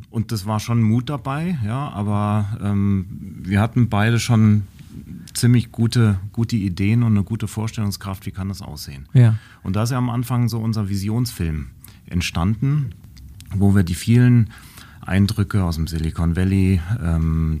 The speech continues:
Speaker 1: die, die Themen, wo wir uns quasi in die Zukunft gebeamt haben und uns vorgestellt haben,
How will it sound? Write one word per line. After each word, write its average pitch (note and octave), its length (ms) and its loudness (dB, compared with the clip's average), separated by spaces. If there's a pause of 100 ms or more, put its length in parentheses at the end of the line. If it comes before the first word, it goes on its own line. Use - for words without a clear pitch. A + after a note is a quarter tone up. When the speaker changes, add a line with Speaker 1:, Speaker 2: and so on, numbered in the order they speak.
Speaker 1:
die, E2 240 2
die E2+ 140 -2
Themen, F#2 500 4
wo E2+ 160 0
wir G#2 280 4
uns - 500 0
quasi F2 320 -2
in E2+ 60 2
die E2 100 2
Zukunft A2+ 420 -2
gebeamt G#2 420 2
haben G#2+ 480 4
und F2 120 0
uns F2+ 160 0
vorgestellt F#2+ 500 -2
haben, F#2 300 2